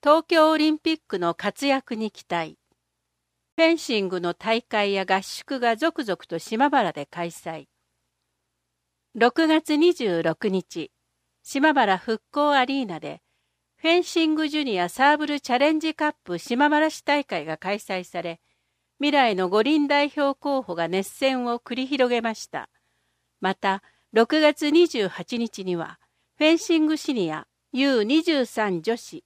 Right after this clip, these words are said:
エペ、日本代表チームが五輪前最後の合宿のため来島。盛大な歓迎セレモニーで選手を激励しました。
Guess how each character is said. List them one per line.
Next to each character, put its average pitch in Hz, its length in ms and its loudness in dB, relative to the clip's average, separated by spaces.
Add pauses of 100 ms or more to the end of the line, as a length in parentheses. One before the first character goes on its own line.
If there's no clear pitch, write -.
(100)
エ 233 140 -2
ペ、 - 260 -12 (420)
日 247 140 0
本 294 320 2
代 254 240 4
表 311 160 0
チ 294 220 -4
ー 220 40 -2
ム 165 120 -4
が 160 240 -10 (260)
五 214 160 4
輪 285 260 2
前 254 260 2
最 302 280 0
後 208 140 -4
の 175 120 -2
合 180 160 -4
宿 - 300 -12
の 240 140 -4
た 214 160 -4
め 196 140 -4
来 175 220 -4 (120)
島。 156 340 -10 (580)
盛 285 320 2
大 262 260 0
な 233 160 -2
歓 294 280 0
迎 302 240 0
セ 302 160 -4
レ 302 120 2
モ 247 180 0
ニ 165 160 -4
ー - 20 -8
で 165 140 -6
選 185 260 -2
手 - 220 -8
を 156 100 -4
激 175 300 -6
励 240 160 -2
し - 160 -10
ま 202 120 -6
し - 160 -18
た。 - 220 -18